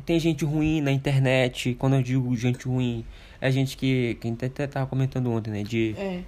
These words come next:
Speaker 1: tráfico de pessoa, tráfico humano, pedofilia, por aí vai, que eu não vou co-, ir pra esse tom do programa.
Speaker 2: Uhum.
Speaker 1: Mas, assim, os acessos, tem, tome cuidado com a, as crianças de vocês, gente.
Speaker 2: Gente,
Speaker 1: Vocês
Speaker 2: pra
Speaker 1: não
Speaker 2: resumir, tem que mon-, tem que monitorar o que teu filho vê.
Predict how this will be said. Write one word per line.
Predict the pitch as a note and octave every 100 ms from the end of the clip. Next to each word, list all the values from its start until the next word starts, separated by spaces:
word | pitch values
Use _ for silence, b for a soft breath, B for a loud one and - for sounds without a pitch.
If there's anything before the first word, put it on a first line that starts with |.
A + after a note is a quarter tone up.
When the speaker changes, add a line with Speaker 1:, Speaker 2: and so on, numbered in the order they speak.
| -
Speaker 1:
tráfico | B2+ B2+ C3 -
de | A#2+ A#2
pessoa, | - A#2+ - - D#3 C#3
tráfico | A#2+ - A#2
humano, | B2 C#3+ C#3+ C3 -
pedofilia, | A#2+ A#2+ - B2+ C3 D3
por | C3+ C3 A#2+
aí | A#2+
vai, | B2 C3
que |
eu | A#2+
não |
vou | G#2+ G#2+ -
co-, | - -
ir | A#2 - -
pra | -
esse | A#2+ C3+
tom | A2+
do | A2
programa. | A#2 C#3 C#3 - -
Speaker 2:
Uhum. | - - -
Speaker 1:
Mas, | B2 C3+ C#3
assim, | C#3 C#3 D3
os | C#3+
acessos, | D3 C#3+ D#3 D#3
tem, | -
tome | C3+ - F3+ G3
cuidado | G3 D#3 D#3 E3+
com | - E3+ E3 F3+ -
a, | - B2 B2 - -
as | B2+ -
crianças | C#3 C#3 C#3 C#3 D3+
de | C#3
vocês, | C#3+ D#3 E3+ E3 D3
gente. | A2 G2+
Speaker 2:
Gente, | C#4 C4+
Speaker 1:
Vocês |
Speaker 2:
pra | C#4 C4+
Speaker 1:
não |
Speaker 2:
resumir, | D4+ B3+ A#3+ A#3 C#4 B3+ B B B B - - - - - - -
tem | G4
que | G#4+ B4+
mon-, | F4+ C#4+
tem | A#3+ F4+ B4+
que | C5+ D4 C4+
monitorar | A3 A3 G#3 F#3+ F#3+ F3+
o |
que | F3+ G3
teu | - F#3+
filho | F#3+ - F#3+ F#3
vê. | F#3 F3+ E3+ D3+ D#3